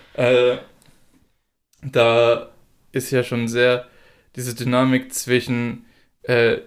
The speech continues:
Yuji, der versteht, warum sich sein Gegner an ihm rächen will, und seinem Gegner, der nicht dieses wütende Rache-Dings hat, sondern eher so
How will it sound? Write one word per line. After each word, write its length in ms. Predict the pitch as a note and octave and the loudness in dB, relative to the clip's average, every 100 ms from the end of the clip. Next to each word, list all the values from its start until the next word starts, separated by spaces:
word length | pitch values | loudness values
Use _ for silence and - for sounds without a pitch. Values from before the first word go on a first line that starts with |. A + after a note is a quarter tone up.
| - | -10
Yuji, 500 | B2 D3+ D3 D3 C3+ | -4 -4 -2 -2 0
der 480 | B2+ B2 A#2+ - - _ _ _ _ | 2 4 2 -2 -10 _ _ _ _
versteht, 720 | - C#3 C3 - C3+ F3 - | -2 -2 -2 0 2 2 0
warum 240 | B2+ C3+ C3 | 0 2 0
sich 340 | A#2+ A#2 - - | -2 -6 -14 -8
sein 260 | C3 A2+ | -2 0
Gegner 300 | A#2+ B2+ B2 | 0 -2 -2
an 100 | A#2+ | -2
ihm 140 | A#2+ A#2+ | -6 0
rächen 360 | B2 - C3+ | -2 0 -2
will, 220 | C#3 D#3 - - _ - | 0 0 -4 -20 _ -6
und 80 | |
seinem 220 | B2+ B2+ C3 | 0 0 2
Gegner, 300 | C#3 C#3+ B2+ | 0 0 2
der 140 | A#2+ | 2
nicht 240 | A#2+ B2+ C3 | 2 -2 -4
dieses 360 | A#2+ A#2 - _ _ _ - | -4 -6 -10 _ _ _ -14
wütende 1040 | A#2+ D3 E3 E3 D3 D3 C#3 C3 B2+ B2 | -4 -2 -2 -4 0 2 2 2 0 0
Rache-Dings 1040 | B2+ C3+ D3+ C#3+ B2+ B2 - C3+ C3+ C3 C#3 | 0 0 0 2 0 -2 0 0 0 -4 -6
hat, 160 | C3 | -6
sondern 360 | - B2+ B2 A2+ | -6 -4 -4 -4
eher 360 | C#3 C3 C3 B2+ | -2 2 2 0
so 540 | B2+ B2 A#2+ A#2+ | -2 0 0 -2